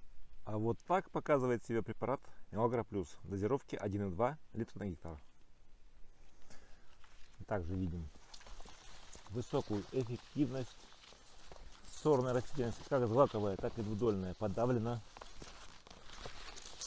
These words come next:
Те сорняки, что появились после обработки, уже не окажут негативного влияния на рост и развитие культуры,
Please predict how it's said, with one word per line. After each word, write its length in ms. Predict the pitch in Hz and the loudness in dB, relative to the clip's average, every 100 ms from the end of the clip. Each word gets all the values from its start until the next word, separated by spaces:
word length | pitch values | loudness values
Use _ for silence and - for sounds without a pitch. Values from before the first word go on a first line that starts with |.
| - - - - - - - - - - - - - - - - - - - - - - - - - - | -10 -10 -10 -12 -12 -10 -10 -6 -4 -4 -6 -8 -8 -6 -4 -4 -4 -4 -4 -4 -2 -2 -2 -6 -8 6
Те 100 | 180 | 6
сорняки, 480 | 147 127 151 - 131 | 8 6 4 6 6
что 360 | - 147 127 107 - - - - - - - - - | 10 12 10 8 -6 -14 -14 -16 -16 -16 -16 -10 6
появились 500 | 143 147 147 127 - - | 10 12 12 12 10 4
после 320 | 147 - 110 | 4 4 6
обработки, 580 | 127 139 185 - 131 113 - | 8 8 6 4 -2 -2 -4
уже 420 | 107 98 143 147 - - - - - | 0 4 4 4 -6 -20 -20 -18 -6
не 140 | 101 | -2
окажут 440 | 98 110 120 127 - - - | 0 4 4 4 -2 -10 -6
негативного 500 | 110 101 92 117 104 | 0 0 2 0 0
влияния 440 | 90 98 104 95 | 2 4 4 2
на 240 | 85 101 95 | 0 0 0
рост 240 | 101 - | 0 -2
и 40 | 85 | -6
развитие 320 | 87 92 - | -4 -6 -8
культуры, 440 | 95 85 82 85 | -10 -10 -12 -12